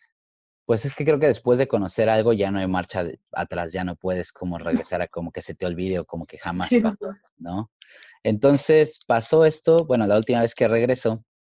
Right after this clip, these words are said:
Speaker 1: regreso a, a la Ciudad de México, pero solo me quedé cuatro días porque salió una oportunidad de trabajo en un estudio en Guadalajara, precisamente, con una compañía llamada Crisol Danza Fusión,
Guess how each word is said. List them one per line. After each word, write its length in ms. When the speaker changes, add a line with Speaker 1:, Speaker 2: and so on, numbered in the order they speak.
Speaker 1:
regreso 500
a, 360
a 640
la 80
Ciudad 200
de 80
México, 560
pero 140
solo 180
me 140
quedé 200
cuatro 340
días 300
porque 300
salió 220
una 120
oportunidad 380
de 80
trabajo 460
en 100
un 100
estudio 380
en 60
Guadalajara, 720
precisamente, 800
con 140
una 140
compañía 520
llamada 680
Crisol 380
Danza 280
Fusión, 440